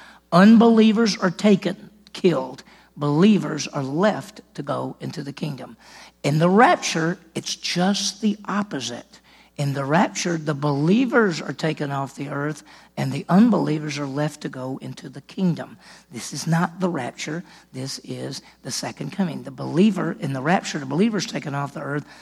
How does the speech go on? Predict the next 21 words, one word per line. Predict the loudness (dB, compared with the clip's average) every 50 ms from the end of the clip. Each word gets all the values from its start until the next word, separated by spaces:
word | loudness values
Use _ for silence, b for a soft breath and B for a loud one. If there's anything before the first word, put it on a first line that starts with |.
| B B B -6
unbeliever | -4 -4 -2 -2 -2 -2 -4 -4 -6 -8 -10
left. | -8 -8 -10 -10 -14 -18 -20 -20 b b b b b
And | -10 -8
so | -6 -4
you | -4 -2 -2
see | -2 -2 -2 -2
the | -2 -2
difference. | 0 0 0 -2 -2 -6 -12 -12 -14 -16 B B B B B B -2
In | 0 2
the | 2 4 4
rapture, | 6 6 6 6 4 0 -2 -2 -2 -2 0
believers | 0 2 4 4 4 4 2 0 0 0
are | -2
taken. | 2 2 2 2 2 0 -4 -4 -8 -14 b b b b b b b b b b _ -6
In | -4 -2 -2 0
the | -2 -2 -4 -6 _ _ _ _
second | -10 -4 0 0 0 0 -2 0
coming, | 2 4 4 6 6 6 6 4 0 2 4
unbelievers | 8 8 8 8 6 4 2 -2 -6 -6 -10 -12 -12 -12 -12 -12
are | -12 -12
taken. | -10 -12 -12 -12 -12 -16 -18 -18 -20